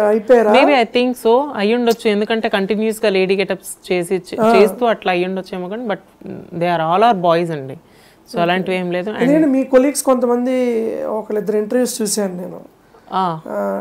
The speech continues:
Speaker 1: మీ పేర్లు కూడా వాళ్ళు రిఫర్ చేశారు ఏదో ఇన్సిడెంట్‌లో.
Speaker 2: ఓకే.
Speaker 1: వాళ్ళ ఇంటర్వ్యూ కూడా మా, చ-, చ-,
Speaker 2: ఆ,
Speaker 1: చీరలు
Speaker 2: వాళ్ళకి
Speaker 1: కట్టుకుని
Speaker 2: రికగ్నైజ్
Speaker 1: వచ్చారు.
Speaker 2: అట్లా వచ్చింది కదండి, వాళ్ళ గుర్తింపు అనేది అట్లానే వచ్చింది కదా.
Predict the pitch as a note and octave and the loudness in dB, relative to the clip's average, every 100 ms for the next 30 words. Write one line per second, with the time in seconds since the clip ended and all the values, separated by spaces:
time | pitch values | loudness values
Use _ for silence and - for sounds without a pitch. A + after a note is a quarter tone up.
0 | - G3 G3 A3 G#3+ A3+ A#3 A3+ A#3 A#3 | -6 -4 -2 -2 4 4 6 2 4 4
1 | G#3+ G3+ G3 F#3+ G#3 G3+ A3 A3 - G3 | 4 2 0 -2 -4 -2 2 2 2 -2
2 | F#3+ F#3+ F#3+ G3 F#3+ G3 F#3 F#3 G#3 D4 | -4 -4 -4 -6 -6 -6 -8 -12 -14 -14
3 | - - - - E3+ D#3+ C4 C#4 B3+ E4+ | -18 -20 -20 -10 -8 2 4 4 4 4
4 | F4 E4+ F4+ E4+ B3+ A#3+ A#3 A3+ A3 G#3 | 4 6 8 6 4 2 2 2 2 0
5 | A3 - G#3+ G#3 C4 A#3 G#3+ G3+ F#3+ - | -2 -6 -6 0 4 6 4 2 -4 0
6 | G#3 A3+ G#3 E3+ C4+ D4 D#4 D4 A#3+ C4 | 2 4 2 4 6 8 8 6 8 6
7 | C4 C4+ A3+ G3+ G#3+ G3 - G#3+ G3 F#3 | 6 4 4 4 6 4 2 -2 0 -2
8 | F3 E3+ E3 E3 E3 E3 - A#3+ B3 A#3 | -2 0 2 2 2 -2 0 -2 0 0
9 | A3 G3+ E3+ F#3+ G3 F3+ - E3+ D#3 D3 | 2 0 0 -2 -2 -4 -4 -6 -4 -6